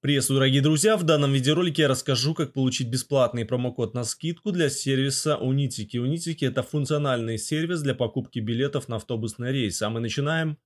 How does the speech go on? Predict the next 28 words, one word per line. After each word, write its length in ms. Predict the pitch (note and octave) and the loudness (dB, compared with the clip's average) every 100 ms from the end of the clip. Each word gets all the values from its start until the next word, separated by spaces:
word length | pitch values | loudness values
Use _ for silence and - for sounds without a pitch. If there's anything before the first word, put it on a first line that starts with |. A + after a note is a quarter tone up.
| _ _ _ _ _ - | _ _ _ _ _ 2
Поехали! 500 | D3 A2+ F#2+ G2+ F#2 | 4 4 2 -2 -2
Для 160 | A2 | 0
начала 320 | D#3 E3 G3 D#3+ | 0 2 2 4
нам 160 | C3+ | 2
необходимо 480 | B2+ - C3 B2+ A#2+ | 0 0 -2 0 -2
перейти 340 | - C3+ C3 | 0 -2 0
в 40 | A#2+ | 2
браузерную 340 | B2+ A2+ A#2 | 4 2 0
строку, 320 | A2 B2+ B2+ | -2 -2 0
вбить 280 | D#3 A2 B2 | -2 -2 -2
название 400 | B2 A2 A2+ A#2 | -2 0 0 0
сайта 520 | A2+ D#3 A#2 F2 G#2 G2+ | 0 0 0 2 2 2
allpricer 600 | G#2+ G2+ C3+ C#3+ D3+ C3 | -2 0 2 2 0 -2
точка 400 | A2+ G2 - C3 | -2 -4 -2 0
ру. 320 | C3+ G#2 - _ _ _ _ | 0 0 -6 _ _ _ _
Далее, 300 | A2 C3+ A#2+ | -2 0 0
что 140 | A2 A#2+ | -2 -4
мы 100 | A#2 | -4
делаем, 380 | B2 D#3+ D3+ | -2 0 0
это 160 | B2 A2+ | 0 -2
просто 280 | C#3+ D3 C3+ | -2 -2 -2
переходим 520 | B2+ A#2+ C3 A#2 B2 | -2 -4 -2 -4 -4
на 80 | A2 | -4
сам 260 | - F#2+ | -4 -4
сайт, 400 | F#2+ - C#3+ F#2+ | -4 -2 0 0
кликаем 380 | - D#3+ A#2+ A2 | -2 -6 -4 -4
на 60 | G#2 | -2
него. 380 | G2+ F#2+ F2 | -4 -4 -6